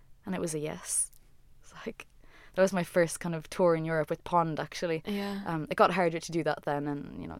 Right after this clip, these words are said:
Speaker 1: th-, the timing wouldn't allow, but, I mean, how amazing. H-, h-,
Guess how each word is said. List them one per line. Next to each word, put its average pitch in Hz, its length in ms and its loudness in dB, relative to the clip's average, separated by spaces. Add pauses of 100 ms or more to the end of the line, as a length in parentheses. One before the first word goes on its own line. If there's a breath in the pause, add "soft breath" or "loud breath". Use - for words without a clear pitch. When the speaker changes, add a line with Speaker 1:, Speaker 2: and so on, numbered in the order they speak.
(160)
Speaker 1:
th-, - 200 -14 (160)
the - 60 -16
timing 156 380 -4
wouldn't 160 200 -6
allow, 156 220 -2
but, 143 200 -4 (360 loud breath)
I 175 40 -8
mean, 160 340 -4 (160)
how 165 160 -2
amazing. 160 440 -2
H-, 160 120 -8
h-, 175 140 -8